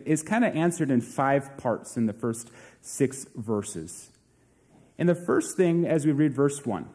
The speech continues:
that these are the Proverbs of Solomon, son of David, king of Israel, we know that wisdom originates with God and is given to those who ask for it.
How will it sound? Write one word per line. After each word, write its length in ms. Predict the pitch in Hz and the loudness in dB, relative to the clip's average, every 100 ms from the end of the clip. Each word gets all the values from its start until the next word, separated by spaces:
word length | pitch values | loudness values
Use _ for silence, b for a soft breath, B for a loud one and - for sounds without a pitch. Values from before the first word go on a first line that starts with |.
| - | -12
that 100 | 123 | -4
these 180 | 123 139 | -2 0
are 40 | 139 | 0
the 80 | |
Proverbs 580 | 131 165 165 170 180 147 | 0 2 2 4 2 2
of 100 | 143 | -2
Solomon, 640 | - - 160 160 165 160 | -2 2 4 6 6 4
son 380 | 156 160 151 156 | 2 2 2 2
of 180 | - 123 | 0 2
David, 420 | 143 147 143 131 | 4 6 4 0
king 240 | - 160 139 | 0 2 4
of 80 | |
Israel, 560 | 123 120 120 117 120 135 B B B B | 2 0 0 2 2 -2 B B B B
we 100 | 151 | 4
know 120 | 180 | 6
that 180 | 190 165 | 8 6
wisdom 640 | 147 202 254 - 202 196 170 | 6 6 6 4 6 6 6
originates 840 | 170 160 226 190 196 185 180 - - | 6 8 6 6 6 6 4 -2 -4
with 480 | 156 156 151 143 110 | 2 4 2 -4 2
God 640 | 147 131 107 98 143 156 - | 4 4 2 0 -2 -4 0
and 120 | 143 | 2
is 120 | 127 | 4
given 260 | 156 165 151 | 4 4 4
to 80 | |
those 360 | 147 151 156 147 | 4 6 4 4
who 120 | 151 - | 0 2
ask 360 | 147 156 - | 0 0 -2
for 360 | - - 107 85 | -8 -8 -6 -4
it. 240 | 69 - | -8 -12